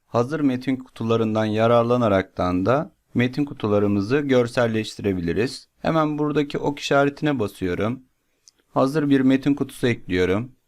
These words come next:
Şu şekilde. Alt tarafa da bir tane hazır bir metin kutusu ekliyorum. Şu şekilde. Bu şekilde de metin kutularımızı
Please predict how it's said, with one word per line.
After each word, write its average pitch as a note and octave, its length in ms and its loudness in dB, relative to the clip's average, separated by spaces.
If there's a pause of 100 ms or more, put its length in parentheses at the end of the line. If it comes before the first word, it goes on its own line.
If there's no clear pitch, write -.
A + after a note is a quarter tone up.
(120)
Şu - 220 -16
şekilde. F2 720 -2 (600)
Alt C3 300 -2
tarafa B2 320 -2
da G2+ 120 -2
bir F#2+ 120 -4
tane F#2+ 240 -2
hazır F#2 300 -2
bir F2+ 80 -2
metin F2 300 -4
kutusu - 340 -8
ekliyorum. E2+ 680 -4 (760)
Şu - 240 -12
şekilde. F#2 680 -2 (840)
Bu E3+ 120 0
şekilde A#2 520 -2
de C#3 80 2
metin C#3+ 340 0
kutularımızı A2 960 -2